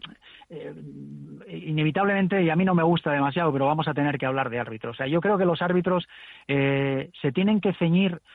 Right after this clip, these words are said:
no al reglamento, sino a una interpretación de lo que es el reglamento, porque si no, eh, ya no nos enteramos absolutamente de nada. Y yo creo, sinceramente, sinceramente, que interpretan muy mal. Raúl Guti no puede hacer absolutamente nada por evitar la entrada,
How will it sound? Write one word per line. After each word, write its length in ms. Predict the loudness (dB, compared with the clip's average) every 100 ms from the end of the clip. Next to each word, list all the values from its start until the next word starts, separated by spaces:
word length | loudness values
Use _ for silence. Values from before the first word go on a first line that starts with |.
| -14 -2
no 180 | 2
al 100 | 2
reglamento, 540 | 2 2 2 2 2 0
sino 260 | 0 0
a 40 | 2
una 120 | 2
interpretación 720 | 0 -2 -4 -4 -6 -4 -4 -4
de 60 |
lo 100 | -6
que 60 | -8
es 80 | -8
el 100 | -6
reglamento, 400 | -2 -2 -2 -4
porque 200 | -6 -2
si 140 | 2
no, 260 | 2 2 -2
eh, 560 | -6 -6 -4 -4 -4 -2
ya 120 | 0
no 100 | 0
nos 160 | 0 0
enteramos 380 | 0 0 -2 -2
absolutamente 600 | -4 -4 -2 -2 -2 -4
de 40 |
nada. 240 | -2 -2 -2
Y 60 |
yo 120 | -2
creo, 300 | 0 2 0 -2 -14 -10
sinceramente, 840 | -6 -2 0 0 -4 -6 -10 -14 -16 -10
sinceramente, 460 | -4 -2 -2 -2
que 80 | -6
interpretan 440 | -8 -6 -6 -4 -6
muy 140 | -6
mal. 200 | -6 -6 -10 -20 -20 -20 _ _
Raúl 380 | 0 2 4 4
Guti 420 | 4 2 2 2 -2 _
no 260 | 2 4 4
puede 300 | 2 4 2
hacer 240 | 2 0
absolutamente 800 | -2 0 0 2 2 2 2 2
nada 220 | 2 2
por 180 | 0 0
evitar 340 | 0 -2 -2
la 80 | -4
entrada, 440 | -6 -8 -12 -14